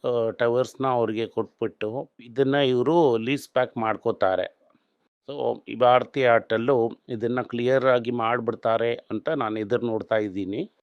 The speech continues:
ಇದಾದ್ಮೇಲೆ ಈಗ ಜೆ ಎಸ್ ಡಬ್ಲ್ಯೂ ಸಿಮೆಂಟ್, ಈ ಜೆ ಎಸ್ ಡಬ್ಲ್ಯೂ ಗ್ರೂಪ್ ಬಗ್ಗೆ ನಾನು ನಿಮ್ಮ ಹತ್ರ ಹೇಳಿದ್ರಲ್ಲಿ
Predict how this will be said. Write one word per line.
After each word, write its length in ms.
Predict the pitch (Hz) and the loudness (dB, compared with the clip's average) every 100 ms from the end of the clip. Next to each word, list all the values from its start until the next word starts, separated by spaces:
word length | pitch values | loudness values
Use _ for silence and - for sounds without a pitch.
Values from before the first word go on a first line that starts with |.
| _ | _
ಇದಾದ್ಮೇಲೆ 880 | 113 127 139 135 127 120 139 110 - 120 | -12 2 2 4 2 4 6 4 0 -4
ಈಗ 160 | 117 | -2
ಜೆ 320 | 123 113 131 | -2 0 2
ಎಸ್ 260 | 139 156 - | 2 0 -2
ಡಬ್ಲ್ಯೂ 300 | 131 113 123 | -4 -2 -4
ಸಿಮೆಂಟ್, 640 | 120 117 110 107 - - - _ 113 | -4 -4 -4 -4 -6 -10 -14 _ -12
ಈ 180 | 117 | -6
ಜೆ 160 | 123 127 | -2 2
ಎಸ್ 240 | 151 156 - | 2 2 0
ಡಬ್ಲ್ಯೂ 400 | 131 139 147 131 | -2 -2 -6 -6
ಗ್ರೂಪ್ 380 | 113 131 - | -8 -10 -4
ಬಗ್ಗೆ 480 | 110 90 90 123 - | -2 -2 -4 -4 -6
ನಾನು 440 | 107 110 120 151 156 | -6 -2 -2 -2 -2
ನಿಮ್ಮ 260 | 123 127 | -4 -4
ಹತ್ರ 200 | 127 - 131 113 | -6 -6 -8 -6
ಹೇಳಿದ್ರಲ್ಲಿ 1000 | 110 127 143 113 104 92 90 101 - | -2 0 0 -4 -4 -6 -6 -8 -8